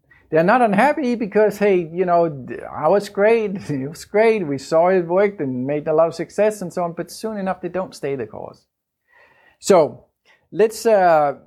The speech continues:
let's wrap this up. And what I wanna wrap it up with is I wanna touch base on, okay, so how do we, uh, how do we ensure that we don't fizzle? Well, of course, with the car, we, maybe we need to go through, you know, outside of the emotional concept of it, we need to go through the logic and say, "Okay,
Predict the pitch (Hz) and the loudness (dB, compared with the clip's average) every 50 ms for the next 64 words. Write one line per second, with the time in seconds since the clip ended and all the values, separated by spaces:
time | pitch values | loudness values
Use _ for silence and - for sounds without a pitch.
0 | _ 80 95 160 190 214 208 - 175 196 196 196 196 - 202 170 - - 156 151 | _ _ -6 -4 -2 -2 -2 -2 0 0 0 0 -2 -4 -6 -6 -4 -4 -4 -4
1 | 147 - - - _ _ 131 147 147 147 147 143 139 143 156 151 151 151 147 160 | -4 -6 -10 -18 _ _ -8 -6 -6 -6 -6 -8 -4 -2 0 2 2 2 2 2
2 | 175 196 202 190 165 165 156 156 156 160 139 135 135 131 - 131 131 123 120 123 | 2 2 2 0 2 2 2 2 2 0 0 0 0 0 0 -2 -4 -4 -2 -2
3 | 120 120 120 - 123 123 127 135 156 160 139 - - 151 127 - - 127 127 123 | -4 -4 -4 -6 -6 -6 -6 -4 -6 -6 -8 -4 -4 -4 -4 -2 -4 -6 -4 -4
4 | 135 123 123 127 120 - 139 127 - 156 139 - 180 185 180 185 175 170 165 151 | -6 -6 -6 -8 -8 -8 -10 -6 -4 -6 -4 -4 -6 -4 -2 -2 0 0 2 2
5 | 139 143 139 - _ _ _ _ _ - _ _ _ - - 175 196 214 190 202 | 2 2 0 -2 _ _ _ _ _ -20 _ _ _ -6 0 2 2 2 2 0
6 | 202 185 180 180 175 170 165 170 - - 156 151 131 - - - - 156 156 151 | -2 0 0 2 2 2 2 2 0 -2 -4 -4 -4 -4 -6 -4 -2 0 2 4
7 | 151 151 143 135 127 131 123 123 127 113 - - - - 131 113 - - 76 - | 4 2 2 0 -2 -2 -4 -4 -6 -6 -8 -12 -10 -8 -8 -8 -8 -12 -16 -18
8 | - _ _ _ _ _ _ _ _ - - _ _ - _ - 143 147 170 180 | -20 _ _ _ _ _ _ _ _ -20 -20 _ _ -20 _ 2 4 4 4 4
9 | 175 120 139 - - 151 156 147 - 139 127 127 - - 151 131 139 143 139 135 | 2 0 -2 0 2 2 2 2 0 -2 -2 -2 -4 -2 0 2 4 4 4 2
10 | 135 127 127 127 131 131 131 135 131 127 120 123 127 131 127 123 - 120 117 127 | 0 -2 -2 -2 -4 -4 -4 -4 -6 -4 -4 -4 -4 -4 -6 -6 -6 -6 -2 0
11 | 131 147 147 - 151 151 143 143 143 143 139 - - - - 151 147 135 127 113 | 0 0 2 0 0 0 2 2 2 0 0 -2 -6 -12 -12 -8 -6 -6 -4 -4
12 | - 135 - - - - 151 131 127 123 117 123 123 120 113 110 113 117 123 135 | -2 -2 -2 -2 -2 -2 -2 0 0 -2 -2 -2 -2 -2 -2 -4 -4 -2 2 2
13 | 156 196 208 208 - - 147 127 123 123 - 131 113 117 - - 113 - - 110 | 4 4 2 0 -4 -4 -4 -4 -4 -4 -6 -8 -8 -8 -6 -8 -8 -6 -6 -8
14 | 107 117 117 123 131 123 123 127 120 - - - 123 120 120 120 - - 101 95 | -6 -4 -4 -4 -4 -4 -4 -4 -4 -6 -8 -4 -4 -2 -2 -4 -4 -8 -8 -8
15 | 104 98 98 113 131 147 156 151 - 151 143 139 123 117 113 - 120 120 120 90 | -8 -8 -4 0 2 2 2 2 0 -2 -2 -2 -4 -6 -4 -2 -2 0 0 -2
16 | 104 - - 101 107 107 | -4 -4 -4 -6 -6 -6